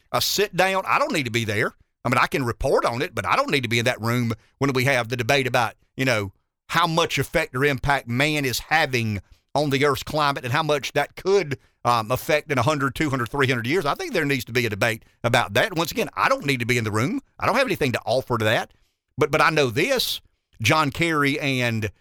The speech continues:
and Al Gore don't need to be in that room either. I mean, they're political prostitutes. That's all they are. That's all they've ever been. That's all they ever will be.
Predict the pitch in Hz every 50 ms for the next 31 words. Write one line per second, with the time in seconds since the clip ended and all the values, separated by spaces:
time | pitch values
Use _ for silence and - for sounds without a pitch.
0 | _ - 120 131 139 139 135 123 120 143 185 247 262 226 180 147 147 139 135 123
1 | 131 135 127 131 117 110 117 123 120 113 107 139 220 160 - 226 349 - _ _
2 | _ _ _ _ _ _ _ _ _ _ _ - 147 156 156 156 - - 156 151
3 | 151 151 - 196 - - 262 302 392 - - - - - 127 98 - - - -
4 | - _ _ - 135 - - - 147 147 131 135 131 123 120 131 165 240 262 226
5 | 160 - - 139 131 127 127 123 127 135 143 165 160 143 160 185 226 262 269 -
6 | _ _ - 151 131 - - 143 147 139 147 151 160 165 165 180 208 247 247 254
7 | 294 339 339 - 156 135 101 78 -